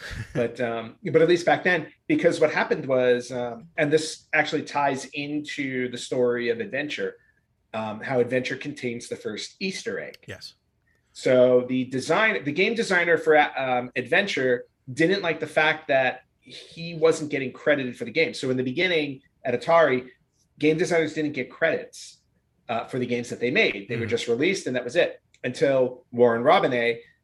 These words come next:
Speaker 2: put his name, or Robinett, I think, uh, put his name in Adventure. And if you found it, it was, you know, that was the first Easter egg
Speaker 1: Yeah.
Speaker 2: in gaming. So four other game designers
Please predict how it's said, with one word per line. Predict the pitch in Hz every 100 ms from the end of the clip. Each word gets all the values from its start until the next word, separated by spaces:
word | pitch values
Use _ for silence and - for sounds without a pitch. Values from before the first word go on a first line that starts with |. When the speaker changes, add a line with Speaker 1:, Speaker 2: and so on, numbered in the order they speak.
| _ -
Speaker 2:
put | 160 160
his | 143 135
name, | 131 117
or | 110
Robinett, | 117 110 113 107 - _ -
I |
think, | - 95 _ _ _ _ 117
uh, | 117
put | - 180 160
his | 180 147
name | 156 156 143 139 135 _ _
in | 143 143 139 139 135 -
Adventure. | 127 110 143 165 - - - _ _ _
And | 127 135
if | -
you | -
found | 196 208 170
it, | 131 131
it | 117
was, | 113 -
you | - -
know, | 120 110
that | 110
was | 98
the | 113
first | 107 101
Easter | 117 - 104
egg | 101 117
Speaker 1:
Yeah. | 98
Speaker 2:
in |
gaming. | 151 127 117 - _ _ _ _ _ _ _ _ _ - - _ _ _ _
So | - - 160 151 139 131 -
four | - - 220 247 196
other | 190 165
game | 156 175
designers | 165 143 139 135 127 120